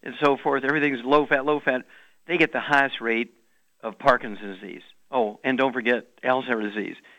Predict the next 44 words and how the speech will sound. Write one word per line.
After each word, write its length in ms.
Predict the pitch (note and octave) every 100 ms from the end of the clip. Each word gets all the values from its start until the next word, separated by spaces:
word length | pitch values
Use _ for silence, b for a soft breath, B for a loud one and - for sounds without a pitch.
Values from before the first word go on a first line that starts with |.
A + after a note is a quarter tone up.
| -
Alzheimer's 380 | C3+ C3 B2 A2+
disease 280 | B2 B2 A#2+
is 240 | E3 D3 -
a 220 | B2+ B2+
cholesterol 560 | - C#3 C#3+ - C3
deficiency 640 | C3 C3 F3+ C3+ A2 - - B B
driven 260 | - C#3+ C#3+
by 140 | C#3+
doctors. 480 | C3+ C3 D3 - G#2 - C#3
Alzheimer's 420 | D3 C#3 C3 A2+
disease 240 | C3+ C3
is 220 | D3+ D3+ B2+
a 60 |
physician-caused 640 | A#2 B2 C3+ B2+ A2+ A#2+ A2
disease. 360 | A#2 D#3+ F#2+ - B B B B -
Now, 320 | C3+ A2+ - - b b b -
these 140 | B3
are 100 | G3
all 80 | G3
the 80 | F#3+
problems 520 | G3+ A3+ A3+ A#2+ C3+ - b b b
that 60 |
have 80 | C3+
been 140 | D3+ C#3
created 360 | F3 F#3 G3+
by 80 | D#3+
the 80 | D3
medical 300 | D3 G3 D#3
system, 480 | - G#2+ C#3 D3 -
which 160 | C#3+
is 100 | C3+
costing 460 | - D#3+ E3 E3 C#3+
us 160 | C3+ C3
an 40 |
enormous 300 | C3+ C3+ C#3+
amount 160 | - A#2+
of 80 | B2
money. 220 | F#3+ A2+
This 180 | B2 D3+
is 80 | C#3+
why 220 | C3+ C3
these 160 | A#2+
pre-existing 560 | - D#3+ B2 D3 D3 C3
conditions 520 | A#2+ B2+ E3+ B2 C3